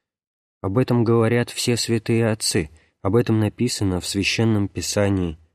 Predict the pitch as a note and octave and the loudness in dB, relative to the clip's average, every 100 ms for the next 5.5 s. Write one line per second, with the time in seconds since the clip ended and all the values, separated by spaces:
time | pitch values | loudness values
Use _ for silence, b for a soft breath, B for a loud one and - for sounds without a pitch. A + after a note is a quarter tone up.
0 | _ _ _ - G#2+ G2+ A#2+ A2+ G#2 G2 | _ _ _ -2 0 2 2 4 4 2
1 | F2+ - A#2 B2 - G2+ F2+ D#2+ - G#2+ | -2 -2 0 0 0 0 0 -4 -4 -4
2 | F#2 G2+ F#2+ - G2+ - A2 - F#2+ D2+ | 0 -2 -2 -4 -4 0 -2 0 -2 -4
3 | C2 _ _ _ _ _ _ _ _ G#2+ | -8 _ _ _ _ _ _ _ _ 0
4 | G#2+ - G#2 A2+ A#2+ G#2 G2 - F#2+ F#2 | 0 0 0 0 2 2 0 -2 -4 -4
5 | F2 G#2+ B2 G2+ | -2 0 2 0